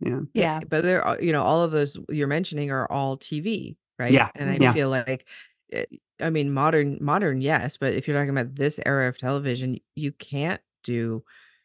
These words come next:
Speaker 2: it hard enough, right? Which is, like, something like, I love the nineteen ninety version of It more than anything,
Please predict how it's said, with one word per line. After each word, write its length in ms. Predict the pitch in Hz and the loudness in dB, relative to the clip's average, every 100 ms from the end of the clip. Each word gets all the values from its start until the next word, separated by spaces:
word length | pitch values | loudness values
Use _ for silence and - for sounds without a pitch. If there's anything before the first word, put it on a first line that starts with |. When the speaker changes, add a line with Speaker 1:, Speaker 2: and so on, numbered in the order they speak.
| _ - | _ -4
Speaker 2:
it 160 | 151 - | -4 -2
hard 360 | - 160 240 | 0 2 4
enough, 340 | 160 113 - - | 2 -2 -4 0
right? 180 | 131 | 0
Which 200 | 113 156 | 2 0
is, 100 | 151 | 0
like, 160 | 147 143 | -2 -2
something 340 | 156 147 147 | -2 -2 -2
like, 160 | 135 127 - | -2 -2 2
I 200 | 147 151 | 4 4
love 240 | 139 139 | 2 0
the 80 | 139 | -2
nineteen 320 | 131 123 139 | -2 -2 -2
ninety 180 | 123 120 | -2 -2
version 300 | 123 120 131 | -2 -4 -4
of 80 | 98 | -4
It 200 | 104 - | -4 -4
more 180 | 143 127 | -4 -2
than 100 | 127 | 0
anything, 380 | 147 143 117 | 2 2 -2